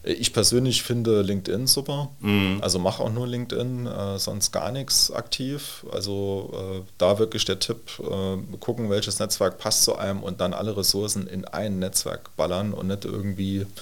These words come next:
Speaker 1: äh, verschiedene Netzwerke mir anschauen und alles irgendwie so halbgar machen und auch vielleicht so ein bisschen überlegen, was ist meine Zielgruppe?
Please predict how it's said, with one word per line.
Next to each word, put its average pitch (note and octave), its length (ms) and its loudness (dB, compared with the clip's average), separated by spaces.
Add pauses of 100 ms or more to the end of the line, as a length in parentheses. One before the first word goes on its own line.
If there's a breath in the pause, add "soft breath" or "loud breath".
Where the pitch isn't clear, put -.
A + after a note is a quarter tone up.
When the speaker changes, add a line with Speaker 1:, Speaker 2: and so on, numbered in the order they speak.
(520 loud breath)
Speaker 1:
äh, F2+ 160 -2
verschiedene G#2 540 2
Netzwerke E2+ 600 2
mir E2+ 220 -2
anschauen F#2+ 480 0
und E2+ 200 -6
alles G2 260 -2
irgendwie F#2+ 300 -4
so - 180 -2
halbgar A2+ 440 -2
machen A2 360 0
und A2 160 -2
auch G#2+ 140 4
vielleicht G2+ 300 4
so G#2+ 80 2
ein F#2+ 40 -2
bisschen - 240 2
überlegen, F#2+ 440 2
was F#2 160 4
ist F#2+ 120 0
meine F#2 200 -2
Zielgruppe? - 580 0